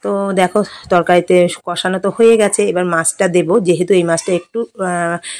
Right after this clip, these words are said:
ভাজলে না একটু টাইট হয়ে যায়, ওই জন্য ঝোলের সাথে একবারেই সেদ্ধ করলে না মাছটা একটু সফট হয় নামানোর সময়, আর খেতেও ভালো লাগে।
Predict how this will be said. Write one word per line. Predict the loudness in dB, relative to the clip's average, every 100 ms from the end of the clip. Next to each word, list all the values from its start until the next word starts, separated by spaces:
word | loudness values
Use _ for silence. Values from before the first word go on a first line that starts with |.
| -16 -6
ভাজলে | -2 0 0
না | 2
একটু | 2
টাইট | 2 0 0 -2
হয়ে | 0 2 2
যায়, | 2
ওই | 0
জন্য | -4 -4
ঝোলের | -2 0 -2
সাথে | -2 0
একবারেই | 0 0 0 0
সেদ্ধ | 0 -4 -2
করলে | -2 0 2
না | 2
মাছটা | 0 -2 -4
একটু | -8 -8
সফট | -4 0 0 0
হয় | 2
নামানোর | 2 2 0 0
সময়, | 0 0 -2 -6 -14 -14 -18 -6
আর | 0 0 -2
খেতেও | 0 0 4 4
ভালো | 4 0 0
লাগে। | -2 -6